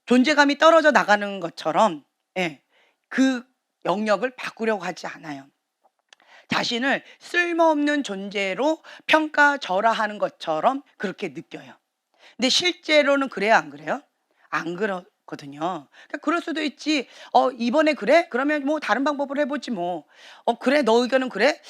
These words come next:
그래, 좋은 의견인 것 같은데 한번 이번에 한번 해볼까?" 어,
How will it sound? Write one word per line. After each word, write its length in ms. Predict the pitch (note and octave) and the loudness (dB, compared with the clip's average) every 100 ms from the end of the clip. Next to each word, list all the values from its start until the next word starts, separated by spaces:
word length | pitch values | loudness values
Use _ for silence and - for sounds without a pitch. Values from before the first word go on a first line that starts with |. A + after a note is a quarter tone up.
| - | -12
그래, 180 | - C4 | -4 -4
좋은 300 | - C4 D#4+ | 0 0 2
의견인 300 | C4+ C#4 C#4 | 0 0 0
것 80 | C#4 | 0
같은데 260 | G3 G#3+ | -2 2
한번 220 | A3 B3+ A#3+ | 0 0 -4
이번에 200 | F3 G#3 | 0 -2
한번 180 | A#3 | 0
해볼까?" 580 | C#4 D4 - - E4+ - _ _ _ | -4 -4 -8 2 2 2 _ _ _
어, 60 | - | -4